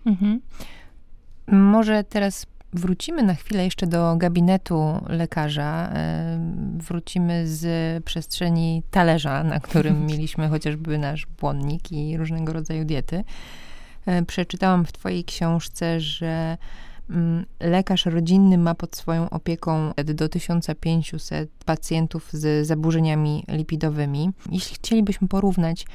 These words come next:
Speaker 1: jak Polska wypada na tle innych krajów europejskich, to jak te statystyki się przedstawiają?
Speaker 2: No, nie jest gorzej. <laughs> Em, jednak odsetek, em,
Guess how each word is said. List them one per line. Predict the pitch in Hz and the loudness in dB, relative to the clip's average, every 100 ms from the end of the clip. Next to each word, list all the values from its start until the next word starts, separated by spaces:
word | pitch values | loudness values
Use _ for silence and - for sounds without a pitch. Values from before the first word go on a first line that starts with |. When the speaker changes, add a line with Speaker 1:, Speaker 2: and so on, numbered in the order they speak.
| - - | -8 -6
Speaker 1:
jak | 196 | 0
Polska | - 196 - 175 | 2 2 2 0
wypada | 170 180 175 | 2 0 2
na | 170 165 | 2 2
tle | - - | 0 0
innych | 175 170 160 - | 4 4 4 0
krajów | - 160 165 165 | -2 0 0 -2
europejskich, | - - 78 82 80 - - 98 - - - - - - - | -2 0 -2 -2 -4 -4 -4 -6 -6 -16 -18 -18 -20 -14 0
to | |
jak | 185 170 | 0 2
te | - | -2
statystyki | 151 165 156 156 - - 170 | -4 -4 -4 -6 -8 -10 -10
się | - | -10
przedstawiają? | - 156 - 156 - - - 170 - - - - - - - - - - - - - | -10 -10 -8 -4 -4 -4 -6 -8 -10 -16 -16 -18 -12 -12 -12 -16 -16 -16 -16 -16 -8
Speaker 2:
No, | 339 392 403 | -4 -4 -4
nie | |
jest | 359 320 | -6 -6
gorzej. | 240 175 190 214 | -2 -4 -2 -2
<laughs> | 233 240 220 | -2 -4 -2
Em, | 202 202 208 214 214 220 220 | 0 0 0 0 0 2 2
jednak | 233 233 240 240 233 | 2 2 0 -2 -4
odsetek, | - - 247 226 214 - | -6 -6 -4 -2 -2 -2
em, | 208 208 202 202 | -2 -2 -4 -4